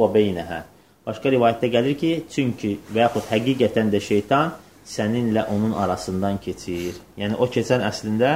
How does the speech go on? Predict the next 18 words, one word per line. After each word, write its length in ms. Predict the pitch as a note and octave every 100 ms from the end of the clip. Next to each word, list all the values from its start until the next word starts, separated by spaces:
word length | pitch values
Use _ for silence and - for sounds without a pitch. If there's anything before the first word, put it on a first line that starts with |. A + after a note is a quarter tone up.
| F3 - _ -
şeytandır. 560 | - F#2 F#2+ F2 D#2 - - _ _ _ _ _ _ _ _ _ _ _
Və 100 | A#2+
an 80 | C#3
Səhl 380 | C#3 G#3 F#3+ D#3+
ibn 260 | D3+ D3 C#3 B2+ - - - _ _ C3
Əbi 240 | C3 C3 -
Heyth-, 340 | D#3+ D#3+ - C3
Əbi 220 | B2+ B2+ B2+ -
Həthmətə 560 | D#3+ - C#3+ C3+ C3+ C3+ C3+
radiyallahu 640 | D3+ D3+ C3+ C3+ C3+ C3+ G#2+
an, 160 | B2+ C3 - - _ _ _ -
anin 280 | B2+ C3 C3
Nəbi 240 | B2+ E3+
sallallahu 640 | D#3+ D3+ C#3+ C#3 C#3 C3+
aleyhi 240 | B2 B2+ B2
və 80 | A#2+
səlləmə 380 | B2 A2 G#2 F#2+
qal. 300 | F#2 E2+